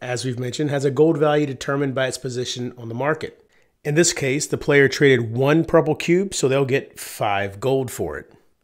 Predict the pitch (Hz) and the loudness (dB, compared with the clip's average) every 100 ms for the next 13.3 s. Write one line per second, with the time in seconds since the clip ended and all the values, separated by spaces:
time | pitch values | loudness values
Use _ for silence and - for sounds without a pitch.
0 | _ - 170 180 196 151 139 165 196 143 | _ -6 0 2 2 0 0 -2 -4 -4
1 | 139 131 127 143 135 135 156 120 90 87 | -2 -2 -2 0 0 0 -2 -2 -2 -4
2 | 120 - _ _ _ _ _ _ _ _ | -10 -16 _ _ _ _ _ _ _ _
3 | - 156 147 160 175 175 147 131 123 127 | -4 0 4 4 2 0 0 2 2 0
4 | - _ _ - 131 143 170 - - - | -8 _ _ -4 2 4 2 -2 -8 -8
5 | - _ _ _ _ 165 139 127 156 135 | -14 _ _ _ _ -18 -12 -2 0 2
6 | 123 127 123 131 170 _ - 123 110 151 | 2 2 0 -2 -6 _ -10 -10 -4 -2
7 | 170 120 95 123 - _ _ _ _ _ | 0 -2 -4 -10 -14 _ _ _ _ _
8 | _ _ _ _ _ _ _ _ _ _ | _ _ _ _ _ _ _ _ _ _
9 | - 120 120 113 143 139 110 101 95 - | -12 -8 -6 0 2 2 0 -4 -8 -14
10 | _ _ _ _ _ _ _ - - 95 | _ _ _ _ _ _ _ -10 -4 -4
11 | 101 156 - _ _ _ _ - 147 151 | -4 -8 -12 _ _ _ _ -10 0 4
12 | 151 139 - 139 156 160 147 139 - 135 | 4 2 0 2 4 4 2 2 0 -2
13 | 120 113 113 | -2 -2 -8